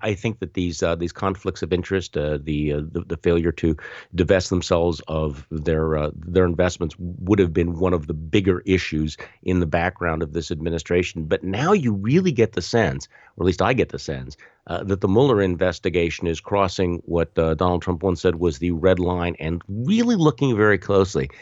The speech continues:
at all of these, uh, these financial transactions and whether or not, uh, there's a Russian connection. I mean, I, the, the, the Jared story is extraordinary because it co-, comes, you know, with, you know, one shoe after another. The Washington Post story showing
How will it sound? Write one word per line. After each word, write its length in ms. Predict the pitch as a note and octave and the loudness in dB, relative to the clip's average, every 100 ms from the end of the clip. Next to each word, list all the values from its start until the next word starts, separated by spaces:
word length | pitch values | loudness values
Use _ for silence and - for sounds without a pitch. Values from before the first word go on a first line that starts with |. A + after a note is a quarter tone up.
| - _ - | -20 _ -6
at 100 | F2 | -2
all 360 | G2+ A2+ A#2+ G#2 | 4 6 6 2
of 280 | F2+ D#2+ | 0 -2
these, 380 | E2+ E2+ E2 D2 | -2 -2 -2 -4
uh, 260 | D#2+ D2+ D2 | -4 -2 -4
these 280 | D2+ D#2 D2+ | -6 -8 -8
financial 600 | - E2+ F2 F#2+ G#2+ G2+ | -6 -4 0 2 2 0
transactions 840 | F2+ - F2 E2+ E2 E2 - E2 D2+ | 0 0 0 0 0 -2 -2 -4 -2
and 100 | E2+ | 2
whether 240 | G2+ A#2 | 4 6
or 140 | G#2+ F#2+ | 6 4
not, 300 | F2+ F2 D#2+ - - - | 4 2 -2 -14 -20 -6
uh, 140 | C#2+ D#2 | -2 -2
there's 280 | F#2 F#2+ F#2 | 2 2 4
a 100 | F2 | 2
Russian 600 | E2+ F2 G#2 - F#2+ E2+ | 2 2 2 0 -4 -4
connection. 580 | - E2+ F2+ F#2+ - B1+ | -4 -2 0 -2 -6 -6
I 60 | |
mean, 140 | D#2 F2 | -6 -4
I, 140 | G#2 - - - | -4 -8 -20 -2
the, 100 | C3 | 0
the, 160 | B2+ C3+ | 2 0
the 180 | A#2+ C#3 | 2 0
Jared 500 | G2 C#3 A3+ A#3+ C3+ | 2 2 4 4 2
story 580 | - A#2 A2+ G#2+ G2 D#2+ | -4 -2 2 4 4 0
is 140 | E2+ | -4
extraordinary 760 | E2+ - - A#2+ G#2 E2+ E2 E2 | -6 -6 0 2 2 0 0 -2
because 400 | D#2+ - F#2 F2 | -4 -2 -2 -2
it 120 | E2+ | -4
co-, 160 | A#2 | -4
comes, 420 | - - C3 G#2 F2 | -4 0 0 0 -2
you 100 | G#2 | -2
know, 120 | F#2 | -2
with, 300 | E2+ F#2 E2 | 0 -6 -6
you 80 | - | -4
know, 160 | F2 D#2+ - F#2 | -4 -4 -10 -12
one 360 | - F2+ A#2 A#2 | -8 2 4 4
shoe 320 | G#2+ A#2 A2+ | 0 -2 -2
after 400 | F2 F#2+ - G2 - | -2 -4 -2 -4 -2
another. 500 | E2+ F2 A2+ F#2+ F#2+ - - _ E2 | -2 2 4 4 0 -6 -20 _ -6
The 140 | F2 | -2
Washington 500 | F2 F2+ A#2+ G2+ E2+ | 0 0 0 -2 -4
Post 360 | - B2+ F#3 - | -2 -2 0 -2
story 420 | F#2 D#2 D2 E2 | -4 -4 -2 -4
showing 580 | D#2+ F2 E2 D#2+ D#2 | -2 -2 -2 -2 -4